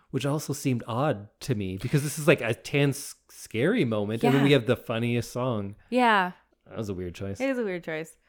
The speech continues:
Speaker 2: I do think that there are other score songs that would have worked better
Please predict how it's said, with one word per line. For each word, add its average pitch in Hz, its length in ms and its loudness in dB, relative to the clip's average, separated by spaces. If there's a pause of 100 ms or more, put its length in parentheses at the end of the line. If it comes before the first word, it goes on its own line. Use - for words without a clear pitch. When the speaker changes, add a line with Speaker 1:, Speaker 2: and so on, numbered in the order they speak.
(220)
Speaker 2:
I 202 120 -2
do 208 180 0
think 190 220 -6
that 175 280 -2
there 175 340 4
are - 100 0
other 202 460 4
score 185 520 2
songs 175 600 -4
that 170 200 -4
would 175 160 -2
have 170 160 -4
worked 165 460 -6
better 160 460 0